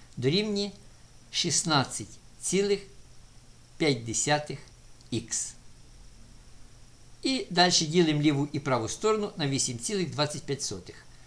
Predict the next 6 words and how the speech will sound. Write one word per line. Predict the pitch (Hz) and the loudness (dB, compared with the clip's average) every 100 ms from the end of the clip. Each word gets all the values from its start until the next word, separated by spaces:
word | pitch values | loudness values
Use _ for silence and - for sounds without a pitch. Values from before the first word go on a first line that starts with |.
| - - - - - - | -20 -20 -18 -18 -18 -14
Отримуємо | - - 185 190 180 165 175 - - - - - - - - - - - - - | -10 2 4 4 4 2 -2 -6 -16 -20 -20 -20 -20 -18 -18 -18 -18 -18 -20 -14
отаку | 220 - 139 151 | -10 -8 -6 -4
рівність. | 120 92 90 - - - - - - - - - - | -4 -4 -6 -8 -14 -16 -18 -18 -18 -18 -20 -16 4
Y | 202 156 123 107 | 6 6 4 2
дорівнює | 139 220 214 190 196 - - | 2 2 -2 -6 -8 -14 -14
два | 98 123 - | 0 2 2